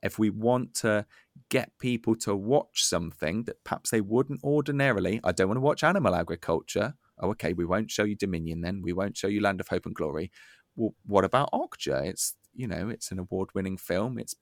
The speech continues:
beautifully presented, blah, blah, blah, blah, blah. I kinda think that is the route to take. Whereas, I mean, again, well done for trying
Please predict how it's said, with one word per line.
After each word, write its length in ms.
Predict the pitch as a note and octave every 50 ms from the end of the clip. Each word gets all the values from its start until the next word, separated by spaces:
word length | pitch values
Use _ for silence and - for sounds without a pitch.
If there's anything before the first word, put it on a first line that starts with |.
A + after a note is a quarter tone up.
| _ _ _
beautifully 420 | - A#2 A2+ - - - F#2+ G2
presented, 640 | - - F#2+ F2 - F2 F#2 F#2+ - - - A#2+ A#2 - _ _
blah, 100 | - F#2+ E2+
blah, 100 | - -
blah, 100 | - F2
blah, 100 | - A2+
blah. 300 | - A2+ G2+ F2 F2+ - - - - - - _ _ _ _ _ _ _
I 60 | - -
kinda 260 | - - A#2+ A#2+ A#2+
think 240 | A#2 - A#2 A2+ - -
that 360 | - F#2+ F2+ A#2 A#2+ B2+ - -
is 140 | G2+ G2 -
the 100 | - G#2 G2+
route 240 | G#2 G#2+ G#2 - -
to 120 | - -
take. 380 | - - A2+ G2+ F#2+ F2+ - - - -
Whereas, 540 | G2+ G2 G2 F#2+ G2 F#2+ F#2 - - - - _ _ _
I 80 | G#2 G2+
mean, 340 | G2+ G2+ G2 G2 F#2+ F2+ - -
again, 400 | - F#2+ - G2+ F#2 F2 F2 E2 - - - - - - _ _ _ _ _ _ - - - -
well 160 | B2+ B2+ A#2
done 200 | A2+ A#2 G#2+ G2+
for 120 | - G2+ -
trying 580 | - - B2 A2 G#2 F#2+ F2+ F2 - - -